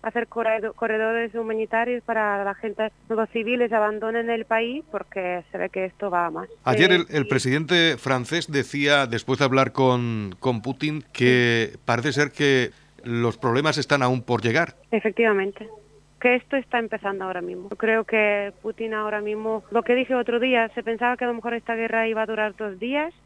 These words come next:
Speaker 1: no pensaba, no se esperaba tanta resistencia de parte de los ucranianos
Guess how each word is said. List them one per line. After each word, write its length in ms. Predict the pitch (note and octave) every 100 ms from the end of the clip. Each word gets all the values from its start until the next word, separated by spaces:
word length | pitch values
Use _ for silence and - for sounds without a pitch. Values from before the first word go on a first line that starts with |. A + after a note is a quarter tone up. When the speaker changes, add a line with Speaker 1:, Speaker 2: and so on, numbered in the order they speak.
| -
Speaker 1:
no 160 | A3+ A3+
pensaba, 760 | A3+ G#3 A3+ A3 A3 G#3+ G#3+
no 420 | G#3 A3 A3+ A3+ A3
se 140 | A3+
esperaba 340 | A3+ A3+ A3
tanta 260 | A3 A3 A3
resistencia 1120 | G#3+ A3 G3+ A3+ A3+ G#3+ A#3 A3+ G#3+ G#3 G3+ _
de 180 | - G#3+
parte 420 | A#3 A3+ A#3 A#3 G#3+
de 180 | G#3 A3
los 160 | A3
ucranianos 680 | G#3+ A3 A3 A3 C4 C#4 C#4+